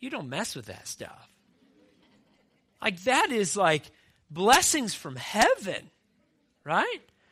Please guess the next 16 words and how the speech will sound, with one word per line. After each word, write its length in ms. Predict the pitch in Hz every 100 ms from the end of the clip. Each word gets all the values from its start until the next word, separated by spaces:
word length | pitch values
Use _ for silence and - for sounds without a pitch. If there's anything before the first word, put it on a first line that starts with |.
| _ _ _ _ _
But 140 | 208
he 140 | 202 285
does, 300 | 277 311 302 -
he 100 | -
goes 240 | 302 311 285
in 100 | 302
there, 140 | 302
he 160 | 240 311
wakes 380 | 277 285 233 277
everybody 840 | 294 330 330 330 311 294 285 285
up. 180 | 285 277
He's 180 | 285
like, 180 | 254 214
"Guys, 340 | 185 180 165 165
you 100 | 233
need, 180 | 220